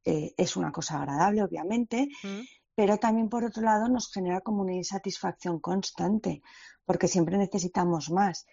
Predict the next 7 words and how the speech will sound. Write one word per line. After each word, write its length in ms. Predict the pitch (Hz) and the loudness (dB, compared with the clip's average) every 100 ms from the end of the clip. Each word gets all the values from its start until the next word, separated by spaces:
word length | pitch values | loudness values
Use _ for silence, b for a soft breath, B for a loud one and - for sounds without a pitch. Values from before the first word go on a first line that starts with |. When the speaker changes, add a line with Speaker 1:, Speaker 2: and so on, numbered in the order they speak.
| b - | b -4
Speaker 1:
siempre 340 | 185 160 160 | 0 2 2
necesitamos 680 | 170 175 175 190 175 170 B B B - | 0 0 -2 0 0 -2 B B B 0
otro 300 | 196 180 165 | 0 4 4
elogio, 460 | 196 202 - 185 - | 4 2 0 -2 0
otro 320 | 190 - 170 | -2 2 2
éxito, 600 | 185 - 175 - 175 - - | 2 0 -6 0 -2 -2 -2
otra, 580 | 180 175 175 175 165 | 0 2 2 4 2